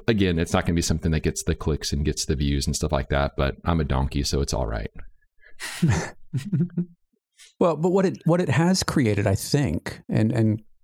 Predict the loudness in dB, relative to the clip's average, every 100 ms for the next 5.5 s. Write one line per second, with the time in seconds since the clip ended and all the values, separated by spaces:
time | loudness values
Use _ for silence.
0 | -6 -2 -2 -4 0 0 2 0 2 2
1 | 2 2 2 0 -2 -2 -2 0 0 0
2 | 2 4 4 2 2 0 -2 -2 2 4
3 | 4 4 4 2 -2 _ _ _ _ _
4 | _ -20 -10 -2 -2 2 2 4 2 2
5 | 2 4 2 2